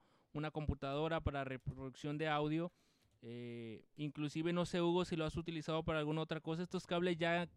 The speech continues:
han quedado en el, pues, no en el pasado, pero se han ido quedando en, en, en, pues, en, en,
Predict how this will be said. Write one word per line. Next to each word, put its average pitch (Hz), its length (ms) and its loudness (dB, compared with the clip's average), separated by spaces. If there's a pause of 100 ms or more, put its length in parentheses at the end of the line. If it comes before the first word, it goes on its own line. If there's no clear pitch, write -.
han 160 140 2
quedado 175 420 2
en 170 100 0
el, 131 260 -2 (520)
pues, 170 140 4
no 180 80 4
en 196 80 4
el 226 100 4
pasado, 196 480 8
pero 160 400 2
se 165 140 -2
han 165 120 2
ido 180 200 2
quedando 165 560 2
en, 170 100 2
en, 135 400 -4
en, 120 240 -6 (460)
pues, 139 220 -4
en, 127 180 0
en, 117 720 -4